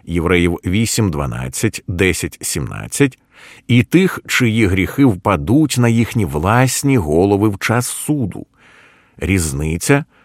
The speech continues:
полягає в тому, щоб відвернутися від гріха і прийти до Бога через Ісуса за прощенням і допомогою.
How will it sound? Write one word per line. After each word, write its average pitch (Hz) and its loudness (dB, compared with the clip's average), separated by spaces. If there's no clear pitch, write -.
полягає 76 0
в 98 0
тому, 113 2
щоб - 0
відвернутися 123 2
від 113 2
гріха 80 -4
і 95 0
прийти 120 2
до 170 6
Бога 120 4
через 98 0
Ісуса 82 -4
за 98 2
прощенням 127 2
і 104 -2
допомогою. 73 -4